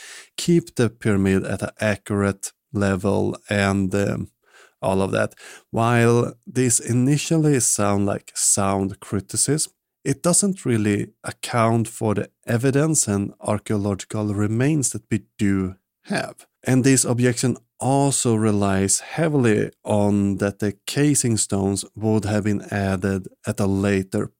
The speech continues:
point when the pyramid was more or less finished. But as it turns out, the casing stones were put in much, much earlier. The blocks were, that was brought in for the casing were only dressed in the bottom, but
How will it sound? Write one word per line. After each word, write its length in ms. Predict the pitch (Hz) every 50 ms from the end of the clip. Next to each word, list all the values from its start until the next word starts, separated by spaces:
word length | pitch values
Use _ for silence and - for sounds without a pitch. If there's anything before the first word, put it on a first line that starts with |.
| _ -
point 500 | - - 160 131 107 107 107 - - -
when 240 | - 104 101 95 95
the 340 | 95 98 98 98 95 95 95 -
pyramid 360 | - - 104 95 98 95 92
was 240 | 92 98 101 95 -
more 220 | 107 101 98 101 98
or 60 | 98
less 240 | 98 104 110 - -
finished. 600 | - - - - - 160 143 113 - - - -
But 180 | 120 127 120 - - - - - - _ _ _ _ _ _ _ _
as 220 | - 117 117 - 123
it 120 | 113 -
turns 260 | - 120 110 101 -
out, 220 | 104 110 151 156 -
the 100 | - 117
casing 580 | - - - - 151 185 190 - - 143 113
stones 460 | - - - 98 95 101 117 117 -
were 160 | - 104 104 104
put 260 | - _ - 143 -
in 240 | 120 117 117 120 - -
much, 340 | - 104 107 113 120 - -
much 220 | 98 98 - - - -
earlier. 540 | 123 135 156 143 107 107 104 - - - - - _ _ - - - - _ _
The 100 | - 113
blocks 420 | 98 98 123 131 160 165 - - -
were, 420 | 117 110 107 104 104 104 101 95 - _ _ _ _
that 320 | 170 151 110 104 95 -
was 200 | - 104 101 92
brought 300 | - - 104 98 92 -
in 320 | 101 104 117 131 160 160 - _ _ -
for 280 | - - 107 104 107
the 100 | 104 104
casing 420 | - - 107 101 98 - 120 113 110
were 260 | 110 110 113 - - -
only 260 | 135 165 175 170 156
dressed 420 | 117 117 107 107 104 - - -
in 240 | - - 107 98 98
the 100 | 98 98
bottom, 540 | 92 - 110 113 - - 110 107 - - - _ _ - - _ _ -
but 140 | 117 113